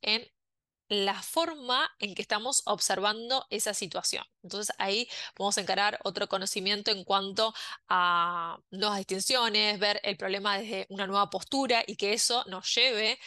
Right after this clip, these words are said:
a realizar acciones distintas que nos lleven a resultados diferentes. Pero adquirimos otro nivel de pensamiento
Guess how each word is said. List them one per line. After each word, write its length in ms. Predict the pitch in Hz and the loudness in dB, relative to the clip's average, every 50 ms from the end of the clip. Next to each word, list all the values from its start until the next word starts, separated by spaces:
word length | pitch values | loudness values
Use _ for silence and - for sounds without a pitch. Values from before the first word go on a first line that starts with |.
| - - - - - | -16 -16 -14 -6 -4
a 120 | - 196 | -2 0
realizar 400 | 190 190 185 185 - 220 220 - - | 0 -2 -2 -2 0 0 0 0 -2
acciones 520 | 190 180 - - - - 208 214 214 220 220 | -4 -4 -4 -2 0 2 2 2 2 0 -2
distintas 680 | 196 - - 302 294 294 285 269 302 320 370 - - | -6 -4 -2 -4 -4 -4 -4 -4 -2 -2 -2 -4 -6
que 80 | - | -8
nos 100 | - - | -6 -4
lleven 160 | - 202 208 - - | -4 -4 -4 -4 -2
a 100 | - 214 | -2 -2
resultados 340 | - - 185 170 196 196 214 | -2 -2 -2 -2 -2 -2 -2
diferentes. 720 | 196 190 - 190 185 185 180 175 175 - - - - - - - - - - - | -2 -2 -2 -2 -2 -4 -4 -6 -8 -8 -6 -6 -6 -8 -8 -10 -12 -12 -6 -2
Pero 260 | - 254 269 294 294 - - _ - | 0 2 4 4 2 2 -2 _ -4
adquirimos 640 | - - 233 220 - 302 339 349 349 330 - - - _ | -2 -2 -2 0 0 -2 0 0 0 0 -2 -2 -4 _
otro 260 | - 311 311 320 311 | -4 -4 -2 -2 -2
nivel 240 | 294 277 285 302 311 302 | 0 0 2 2 2 2
de 60 | 277 | 2
pensamiento 840 | 262 262 262 - 277 277 285 320 320 320 311 302 - 330 349 339 | 2 0 0 0 0 0 0 -2 -4 -6 -6 -4 -2 -2 -2 -2